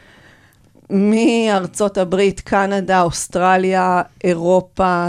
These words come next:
גרמניה, בריטניה, אה, כמעט בכל מדינה שאת תשימי אצבע, יש, אה, אה, נציגות של סודה סטרים. זה ממש עובדי חברה.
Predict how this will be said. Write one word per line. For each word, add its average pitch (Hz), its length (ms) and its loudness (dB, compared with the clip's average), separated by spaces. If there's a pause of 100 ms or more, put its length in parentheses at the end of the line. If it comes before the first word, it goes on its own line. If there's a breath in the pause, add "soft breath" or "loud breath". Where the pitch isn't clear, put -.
גרמניה, 180 720 -2
בריטניה, 180 960 -2 (300)
אה, 196 40 -4 (1160)
כמעט 240 280 0
בכל 233 260 -2
מדינה 196 360 0
שאת 185 220 -4
תשימי 185 400 -2
אצבע, 214 300 -4
יש, 165 320 -4
אה, - 60 -4 (640)
אה, 165 200 -4
נציגות 170 460 -4
של 160 120 -4
סודה 175 280 -2
סטרים. 262 300 -4 (480 soft breath)
זה 208 120 0
ממש 202 220 0
עובדי 196 240 0
חברה. 208 360 -4